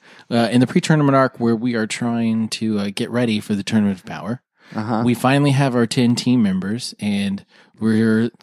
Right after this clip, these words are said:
Speaker 1: getting ready to go. We just have to wait the last few hours, which will take ten to fifteen
Speaker 2: Ten,
Speaker 1: episodes.
Speaker 2: yeah, it's gonna be a while.
Speaker 1: So that's where we are.
Speaker 2: But yeah, it, it's like, what? We're, like, four hours out now, I think.
Speaker 1: Four,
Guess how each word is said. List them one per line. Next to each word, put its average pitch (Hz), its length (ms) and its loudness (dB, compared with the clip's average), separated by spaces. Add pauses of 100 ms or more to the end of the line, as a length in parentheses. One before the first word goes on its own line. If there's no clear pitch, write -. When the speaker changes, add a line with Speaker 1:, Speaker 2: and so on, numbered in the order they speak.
Speaker 1:
getting 123 280 2
ready 131 280 2
to - 100 -8
go. 147 320 2
We 107 160 -2
just 127 160 -2
have 131 140 -2
to 127 80 -6
wait 143 200 0
the 117 80 -2
last 113 280 -2
few 113 200 2
hours, 110 520 2
which 107 240 -4
will 104 100 -10
take - 480 -8 (160)
ten 117 540 2 (260)
to 107 120 -4
fifteen 98 520 0
Speaker 2:
Ten, 95 100 0
Speaker 1:
episodes. 104 360 -4
Speaker 2:
yeah, 92 200 2
it's 98 140 0
gonna 110 200 -6
be 95 160 -2
a 87 80 0
while. 67 440 -6 (840)
Speaker 1:
So - 140 -4
that's 107 240 -2
where - 120 -8
we - 100 -12
are. - 180 -14 (140)
Speaker 2:
But 117 80 0
yeah, 143 220 4
it, 110 260 2
it's - 220 -6
like, 120 180 0
what? 110 320 0
We're, 95 200 -2
like, 95 160 -2
four 117 300 0
hours 131 360 0
out 143 240 2
now, 170 340 -2 (320)
I 139 40 -14
think. 147 420 -10 (380)
Speaker 1:
Four, 127 260 2